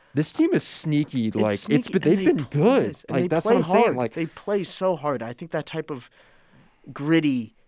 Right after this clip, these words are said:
Speaker 2: style and intensity and tenacity on both ends of the floor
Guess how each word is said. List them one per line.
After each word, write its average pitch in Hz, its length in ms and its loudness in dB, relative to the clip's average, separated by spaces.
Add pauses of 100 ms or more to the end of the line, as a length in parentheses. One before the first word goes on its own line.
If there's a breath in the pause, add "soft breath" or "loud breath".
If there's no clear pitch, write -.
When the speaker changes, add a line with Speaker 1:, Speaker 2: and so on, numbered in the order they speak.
Speaker 2:
style 131 580 -2
and 117 120 -8
intensity 123 680 -10
and 110 240 -16
tenacity 135 520 -8
on 110 120 -12
both 127 220 -8
ends 127 180 -8
of 120 60 -14
the 113 80 -10
floor 131 460 -6